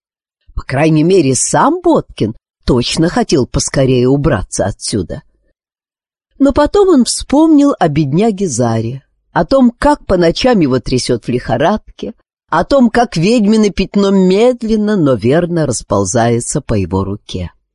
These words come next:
Если им не удастся раздобыть всё, что нужно для заклинания, Зару придётся до конца жизни томиться в застенках Горминкрега.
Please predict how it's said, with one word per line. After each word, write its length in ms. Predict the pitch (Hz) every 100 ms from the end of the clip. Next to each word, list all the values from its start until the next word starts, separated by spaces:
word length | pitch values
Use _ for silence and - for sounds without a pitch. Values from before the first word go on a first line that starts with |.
| _ _ _ _ _ _ _ _ -
Если 380 | 110 120 - 127
им 400 | 135 175 156 127
не 80 |
удастся 720 | 127 120 151 156 - - - 113
раздобыть 560 | 117 110 131 135 143
всё, 300 | - - 170
что 240 | - - 127
нужно 380 | 135 131 123
для 140 | 107 107
заклинания, 880 | 104 - 110 110 196 240 175 - - _ _ _ _ _ _ -
Зару 340 | 165 294 302
придётся 680 | 247 247 220 240 254 - 208
до 140 | 165
конца 500 | 185 180 180 - 262
жизни 500 | 233 214 196 127 123
томиться 600 | 117 113 113 147 165 -
в 60 | 156
застенках 760 | 214 98 - 131 117 - 135 -
Горминкрега. 920 | 117 90 85 98 - - 92 98